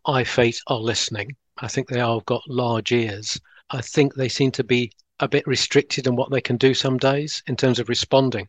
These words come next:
to what they might hear. 'Cause if you take level two that Katie was talking about, this is a critical bridging qualification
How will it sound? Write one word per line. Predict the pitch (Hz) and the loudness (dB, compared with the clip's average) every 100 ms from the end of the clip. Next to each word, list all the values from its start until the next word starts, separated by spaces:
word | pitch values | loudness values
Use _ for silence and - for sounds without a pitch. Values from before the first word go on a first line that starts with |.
| _ | _
to | - | -2
what | 120 120 | 0 0
they | 117 | -2
might | 113 113 | -2 -4
hear. | - 110 117 - _ - - - - | -8 -10 -10 -16 _ -20 -20 -20 -2
'Cause | 123 | 0
if | 135 | 0
you | 127 | 0
take | - 165 - | 4 4 4
level | 143 131 127 | 4 4 0
two | 120 - 139 131 113 | -2 6 8 8 6
that | - | 0
Katie | - 139 139 | 2 2 2
was | 120 - | -4 -2
talking | 117 104 110 | -4 -2 -2
about, | 107 107 104 - - - - - | -2 -2 -4 -10 -20 -20 -18 0
this | 143 - | 2 4
is | 131 - | 0 2
a | 151 127 | 2 2
critical | - - 175 143 - 120 120 - | 2 2 4 2 0 0 -2 0
bridging | 135 143 139 - 113 110 | 6 6 6 2 2 -2
qualification | 120 110 98 113 110 104 - 107 | -2 -2 -2 -2 -2 -2 -4 -8